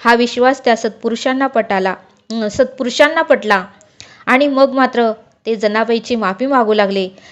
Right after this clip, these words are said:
की, "खरंच तुम्ही धन्य आहात, तुम्ही खोटं बोलत नाहीत, या प्रत्येक गौऱ्यांमध्ये विठ्ठल, विठ्ठल हे नामस्मरण येत आहे आणि खरंच तुम्ही म्हणताय ते बरोबर आहे." आणि मग मात्र शे-, त्या शेजारच्या ताईंनी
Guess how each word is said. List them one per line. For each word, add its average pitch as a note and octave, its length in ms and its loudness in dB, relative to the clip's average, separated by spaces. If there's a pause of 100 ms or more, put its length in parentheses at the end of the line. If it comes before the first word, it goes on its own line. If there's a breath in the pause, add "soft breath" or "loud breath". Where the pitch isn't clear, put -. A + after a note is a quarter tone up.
(100)
की, D4 160 0
"खरंच D#4 300 6
तुम्ही E4+ 200 2
धन्य D#4+ 340 2
आहात, C#4+ 360 6 (720)
तुम्ही C#4+ 220 -2
खोटं D4 320 6
बोलत D4+ 300 6
नाहीत, A#3+ 220 0 (100)
या A#3 80 4
प्रत्येक A#3+ 460 2 (380 loud breath)
गौऱ्यांमध्ये C#4 680 6 (500)
विठ्ठल, C#4 380 4
विठ्ठल B3+ 380 0
हे C4 120 6
नामस्मरण B3+ 680 0
येत A#3+ 180 0
आहे G#3 280 0 (400)
आणि A3 280 -4
खरंच A#3+ 400 2 (300)
तुम्ही B3 200 -4
म्हणताय A3 480 0
ते A#3 80 2
बरोबर G#3+ 400 0
आहे." G3 320 -2 (840)
आणि A#3 220 0
मग C4 260 2
मात्र C#4+ 340 2
शे-, B3+ 340 0
त्या A#3+ 140 6
शेजारच्या B3 520 2
ताईंनी G#3 360 -2